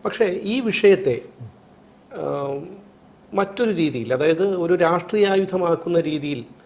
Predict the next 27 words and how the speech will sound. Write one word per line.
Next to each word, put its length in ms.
ആ, 200
കേരളത്തിൽ 440
നടന്നു 540
എന്നുള്ളത് 380
സത്യം 300
തന്നെയാണ്. 280
കാരണം 340
പല 160
എം 160
പിമാരും, 280
ഇടത് 240
വലത് 240
എം 80
പിമാരും 720
രാഷ്ട്രീയ 300
നേതാക്കളുമൊക്കെ 680
നിമിഷ 220
നേരം 240
കൊണ്ട് 240
പറന്ന്, 280
ആ, 160
ഛത്തീസ്ഗഡിലെത്തുന്നു, 920
കരയുന്നു. 460
ആ, 120
എ 240
എ 40
റഹീമൊക്കെ 460